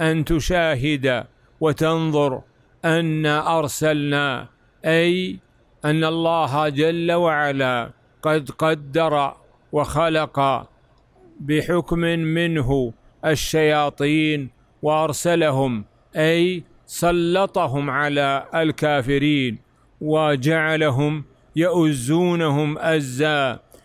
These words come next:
أي يهيجونهم ويدفعونهم بقوة نحو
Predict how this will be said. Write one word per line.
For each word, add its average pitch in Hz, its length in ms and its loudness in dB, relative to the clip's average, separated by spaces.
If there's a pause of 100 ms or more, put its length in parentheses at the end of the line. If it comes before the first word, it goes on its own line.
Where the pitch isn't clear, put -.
(120)
أي 170 420 2 (240)
يهيجونهم 156 1200 0 (300)
ويدفعونهم 170 1040 0
بقوة 170 680 0 (340)
نحو 147 680 0